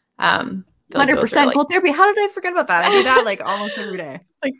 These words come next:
Speaker 1: no, I, I just went, I did, I just did cryotherapy right before this, and it was epic. But for free, cold showers. Um, okay, if I had to pick three, they're probably things I already mentioned, but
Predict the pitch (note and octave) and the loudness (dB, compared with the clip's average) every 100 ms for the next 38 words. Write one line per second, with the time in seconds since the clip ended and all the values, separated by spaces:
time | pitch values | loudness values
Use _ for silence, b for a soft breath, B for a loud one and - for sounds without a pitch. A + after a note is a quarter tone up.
0 | C4 A3+ A3+ F3 F3+ - F#3+ A#3 G#3+ - | -8 0 4 4 2 2 0 0 -2 -2
1 | G3 G3 - F#3 F#3 F3+ - F#3+ G3 - | 0 0 0 -2 -2 -4 -2 -2 -2 -2
2 | - - - G3+ G3 - - - - - | -2 -2 -2 -4 -8 -8 -6 -6 -6 -10
3 | - A3 - _ - - - A#3 - - | -8 -8 -10 _ -6 -4 -4 -6 -4 0
4 | E3+ - - G3 D4+ F4 C#4 D4 - G#3+ | 0 0 -4 -4 -2 -2 -2 -6 -8 -8
5 | G#3+ - A#3+ G#3+ A#3+ - B B B - | -8 -6 -6 -4 -6 -10 B B B -2
6 | G3+ G3 F#3+ F#3+ G3 F3 F3+ F3+ - - | 2 4 2 0 0 0 2 -2 -4 -2
7 | F#3 F#3 F#3 G3 G3+ F#3 F#3 F3+ F3 F3+ | 0 2 -2 -6 -4 -4 -4 -6 -2 -2
8 | F#3+ F3+ F3+ F3 F3 E3+ E3+ E3+ F3+ E3+ | -2 -2 2 2 2 0 -4 -4 -2 -2
9 | E3 E3+ E3 E3 D#3+ E3 D#3+ - | -2 -4 -4 -6 -4 0 0 0